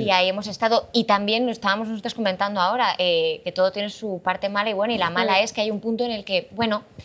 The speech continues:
Speaker 1: eh, t-, cuando a uno le entra el bajón, el otro anima, y hay un punto
Speaker 2: Ya.
Speaker 1: en el que a lo mejor están todos de bajón, no quieres ver a nadie, estás hasta los huevos, <laughs> ¿sabes?
Speaker 2: Sí,
Speaker 1: Y
Speaker 2: sí,
Speaker 1: dices,
Speaker 2: sí, sí.
Speaker 1: "Iros ya",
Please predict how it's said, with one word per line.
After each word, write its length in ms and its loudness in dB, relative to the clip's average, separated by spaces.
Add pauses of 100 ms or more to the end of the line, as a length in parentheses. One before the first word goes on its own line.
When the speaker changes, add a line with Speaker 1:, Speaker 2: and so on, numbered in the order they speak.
(480)
Speaker 1:
eh, 360 0
t-, 320 -14
cuando 220 2
a 20 2
uno 140 2
le 40 0
entra 160 4
el 60 4
bajón, 380 2
el 280 4
otro 220 4
anima, 520 4
y 80 4
hay 140 2
un 100 -2
punto 200 -4
Speaker 2:
Ya. 60 -4
Speaker 1:
en 60 -2
el 80 -2
que 60 0
a 40 2
lo 60 -4
mejor 220 -2
están 320 -4
todos 140 -4
de 80 -4
bajón, 320 -2
no 120 -2
quieres 200 -4
ver 100 4
a 160 4
nadie, 300 0
estás 220 -6
hasta 300 0
los 640 -2
huevos, 300 6
<laughs> 380 4
¿sabes? 340 4
Speaker 2:
Sí, 60 2
Speaker 1:
Y 40 4
Speaker 2:
sí, 100 -2
Speaker 1:
dices, 300 -4
Speaker 2:
sí, 80 -6
sí. 180 -10
Speaker 1:
"Iros 260 2
ya", 180 2